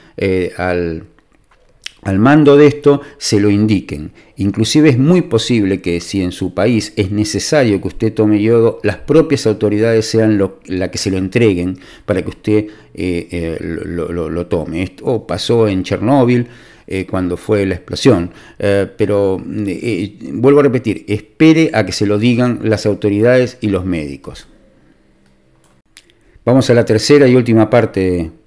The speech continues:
de este video. ¿Qué pasa después del ataque? Pregunta número veintitrés. ¿Van a sobrevivir las mascotas, los animales, las plantas,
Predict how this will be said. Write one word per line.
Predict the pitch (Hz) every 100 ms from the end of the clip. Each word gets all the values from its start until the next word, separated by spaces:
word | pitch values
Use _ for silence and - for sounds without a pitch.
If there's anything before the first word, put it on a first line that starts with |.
| _
de | 92 98
este | 92 - 95 90 87
video. | 90 90 73 71 - _
¿Qué | 131
pasa | 131 131 123
después | 104 - 147 139
del | 107 101
ataque? | - 65 - - _ _ _ _ _ - _ _ _
Pregunta | 120 135 156 - 135
número | 143 143 127
veintitrés. | 113 107 104 104 127 98 - - - _ _ _ _ _ _ _ _ _ _ _ _ _ _ _ _
¿Van | 131 151
a |
sobrevivir | 139 127 123 127 143
las | 110
mascotas, | 110 - 156 - 98 85 - _ -
los | 98 87
animales, | 98 107 135 117 92 82
las | 76
plantas, | - 135 123 98 - 78 -